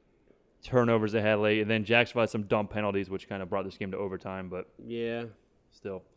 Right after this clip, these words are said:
Speaker 1: All right, how about the Texans and the Rams? The Rams, man, just continue to post thirty points like it's nothing.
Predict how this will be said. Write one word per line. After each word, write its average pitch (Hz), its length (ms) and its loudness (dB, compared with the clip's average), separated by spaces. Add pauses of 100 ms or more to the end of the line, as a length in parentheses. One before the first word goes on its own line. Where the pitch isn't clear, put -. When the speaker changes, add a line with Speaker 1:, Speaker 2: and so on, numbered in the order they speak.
(400)
Speaker 1:
All - 100 4
right, 127 60 4
how 147 100 6
about 170 160 4
the 147 80 2
Texans 143 440 2
and 127 100 0
the 113 60 2
Rams? 110 680 0
The 104 80 -10
Rams, 123 500 0
man, 110 220 -4
just 113 160 -8
continue 151 600 0
to 110 120 0
post 120 360 0
thirty 117 200 0
points 117 320 -4
like 107 80 -4
it's 101 180 -10
nothing. 127 480 -2